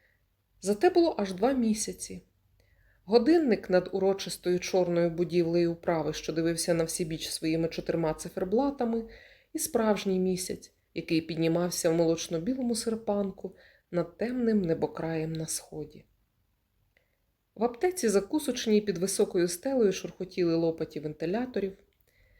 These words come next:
На оповитих сутінню пишних верандах будинків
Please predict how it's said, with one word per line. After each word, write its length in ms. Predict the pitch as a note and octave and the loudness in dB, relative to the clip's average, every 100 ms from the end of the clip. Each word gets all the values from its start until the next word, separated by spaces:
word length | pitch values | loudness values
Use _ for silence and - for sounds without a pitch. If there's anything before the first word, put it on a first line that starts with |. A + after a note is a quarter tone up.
| _ _ | _ _
На 140 | F#3 | 4
оповитих 520 | F#3+ G3 F#3+ B3 A3 G#3+ | 6 8 6 6 2 0
сутінню 580 | - B3 - G#3 G3 | -2 -4 2 4 4
пишних 500 | F#3+ G#3+ G#3 F#3+ F3 | 2 0 0 -2 -2
верандах 500 | F3+ F3+ A3 G#3+ G3 | 2 2 2 0 -2
будинків 640 | E3 E3+ E3+ B3+ A#3 - F#3+ | -2 -2 0 0 0 -2 -4